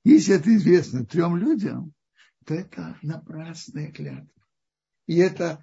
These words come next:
строгий, э, строгое нарушение. А в конце, что написано, нашел, ложно.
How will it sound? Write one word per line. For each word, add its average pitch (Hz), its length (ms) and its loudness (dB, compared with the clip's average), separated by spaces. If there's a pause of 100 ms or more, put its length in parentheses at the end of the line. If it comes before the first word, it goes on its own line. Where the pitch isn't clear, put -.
(120)
строгий, 175 640 2 (480)
э, 123 100 -10 (180)
строгое 160 540 0
нарушение. 143 600 -6 (1300)
А 135 120 -2
в - 100 -12
конце, 147 420 0
что - 160 -2
написано, 147 560 -4
нашел, 113 520 -10 (460)
ложно. 185 360 -2